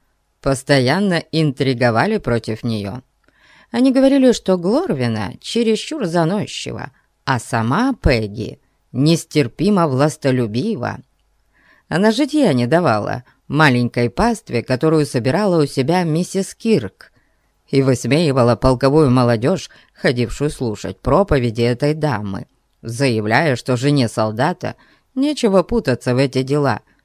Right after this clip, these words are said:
и что лучше бы миссис Кирк чинила белье своему супругу.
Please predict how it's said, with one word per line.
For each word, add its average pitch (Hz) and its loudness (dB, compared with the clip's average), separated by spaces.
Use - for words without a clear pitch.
и 135 -4
что 143 0
лучше 151 0
бы 127 0
миссис 127 -2
Кирк 185 -2
чинила 254 2
белье 147 2
своему 131 0
супругу. 147 -2